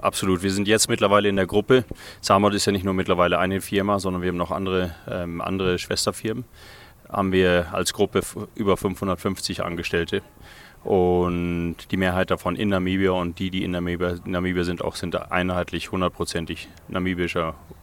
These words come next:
Abstammung. Ist, das ist auch etwas, worauf wir sehr, sehr stolz sind.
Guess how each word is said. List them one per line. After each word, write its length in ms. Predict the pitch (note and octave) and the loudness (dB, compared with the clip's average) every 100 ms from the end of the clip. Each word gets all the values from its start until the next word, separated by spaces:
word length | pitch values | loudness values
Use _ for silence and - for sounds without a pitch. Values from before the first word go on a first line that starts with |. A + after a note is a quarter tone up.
| - - - - | -20 -20 -20 -2
Abstammung. 540 | F#2 - - F2+ F#2 - - - - - - | -2 0 0 0 0 -6 -14 -14 -14 -12 -4
Ist, 260 | F#2+ - | -2 4
das 200 | G2 - | 4 4
ist 100 | G2 | 4
auch 140 | G2+ F#2+ | 4 4
etwas, 300 | F#2 F2+ - | 2 2 2
worauf 260 | F2+ F2+ | 2 2
wir 80 | F#2 | 2
sehr, 220 | F2+ F2+ | 2 2
sehr 240 | F2 E2 D#2+ | 2 0 -2
stolz 340 | - F2+ D#2+ - | -4 -2 -2 -6
sind. 240 | - | -10